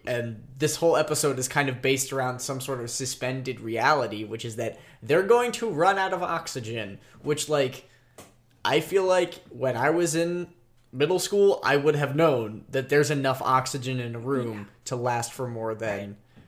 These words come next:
Speaker 1: but granted, okay, for me, I was told at a young age that there's, like, enough air in a tomb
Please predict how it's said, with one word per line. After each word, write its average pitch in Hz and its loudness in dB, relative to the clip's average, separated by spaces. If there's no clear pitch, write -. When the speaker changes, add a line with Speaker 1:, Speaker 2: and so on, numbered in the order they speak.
Speaker 1:
but 170 -6
granted, 190 -2
okay, - -8
for 165 -8
me, 165 -4
I 135 0
was 127 -4
told 127 -6
at 120 -4
a 113 -8
young 113 -6
age 117 -6
that 123 -6
there's, 123 -6
like, 120 -8
enough 117 -6
air 120 -4
in 139 -6
a 107 -6
tomb 127 -8